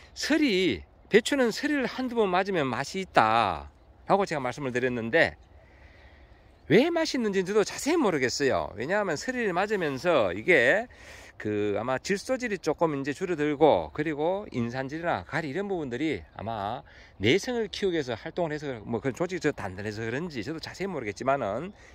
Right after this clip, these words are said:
일단은 맛은 좋아집니다. 단맛도 나고. 그리고 서리 한두 번 맞아도 이게 영하 사 도까지는 다시 뭐 해동됐다가 다시 이렇게 파-, 파래졌다 하는데,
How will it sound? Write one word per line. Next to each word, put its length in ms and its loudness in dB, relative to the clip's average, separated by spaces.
일단은 360 2
맛은 300 -4
좋아집니다. 640 -2
단맛도 380 -6
나고. 560 -4
그리고 140 0
서리 200 -4
한두 320 -2
번 220 -6
맞아도 540 2
이게 260 2
영하 180 2
사 260 -4
도까지는 600 2
다시 260 -6
뭐 140 -6
해동됐다가 840 0
다시 240 -4
이렇게 180 -4
파-, 260 -2
파래졌다 540 -4
하는데, 640 0